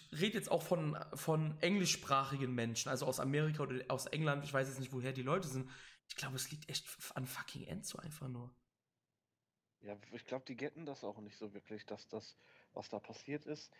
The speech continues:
Speaker 2: den Fokus von dem Match danach weggenommen hat. Die betrachten diesen Incident, glaub ich,
Speaker 1: Ja,
Speaker 2: isoliert
Speaker 1: ich glaube auch,
Speaker 2: als
Speaker 1: genau, genau.
Speaker 2: Ja.
Speaker 1: Ja. Marius, du hast vollkommen recht, ne? Also Leute, die vielleicht ein bisschen mehr Hören haben, also ich will jetzt nicht die Leute beleidigen, die da jetzt wegen Enzo sauer sind.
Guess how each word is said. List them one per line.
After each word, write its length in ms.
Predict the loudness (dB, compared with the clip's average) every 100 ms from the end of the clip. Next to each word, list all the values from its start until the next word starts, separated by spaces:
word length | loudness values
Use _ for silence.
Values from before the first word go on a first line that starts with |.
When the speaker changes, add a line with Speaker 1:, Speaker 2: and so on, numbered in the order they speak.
| -18 -8
Speaker 2:
den 80 | -6
Fokus 420 | -4 -4 -4 -6
von 180 | -6 -4
dem 100 | -2
Match 220 | -4 -4
danach 380 | -4 -4 -4 -6
weggenommen 500 | -8 -6 -4 -6 -6
hat. 160 | -10 -16 -20 _ -12
Die 80 | -8
betrachten 480 | -6 -4 -6 -8 -10
diesen 380 | -10 -10 -10
Incident, 500 | -8 -8 -8 -8 -8
glaub 240 | -2 -2 -2
ich, 280 | -10 -16 -20 _
Speaker 1:
Ja, 160 | 2 4
Speaker 2:
isoliert 200 | 4 2
Speaker 1:
ich 120 | 6
glaube 260 | 6 6
auch, 140 | 6 4
Speaker 2:
als 60 | 4
Speaker 1:
genau, 360 | 6 6 6 4
genau. 340 | 4 4 2 -8
Speaker 2:
Ja. 80 | -4
Speaker 1:
Ja. 240 | 0 0 -2 -14 4
Marius, 280 | 6 6 4
du 40 | 2
hast 80 |
vollkommen 380 | 4 4 4 4
recht, 360 | 4 4 4 -2 -8
ne? 200 | 2 4
Also 180 | 4 4
Leute, 440 | 6 6 6 4 0
die 420 | 2 2 2 0 -6 -20 _ _
vielleicht 240 | 4 4
ein 80 | 4
bisschen 240 | 2 2 4
mehr 180 | 6 6
Hören 280 | 4 4
haben, 220 | 4 4 2
also 160 | -2
ich 160 | -4 -2
will 80 | 0
jetzt 140 | 0
nicht 140 | 0 2
die 40 |
Leute 220 | 2 2
beleidigen, 480 | 2 4 4 4 0
die 80 | 0
da 140 | 2 4
jetzt 240 | 2 0
wegen 120 | 2
Enzo 340 | 4 6 4 4
sauer 340 | 4 6 4
sind. 240 | 4 0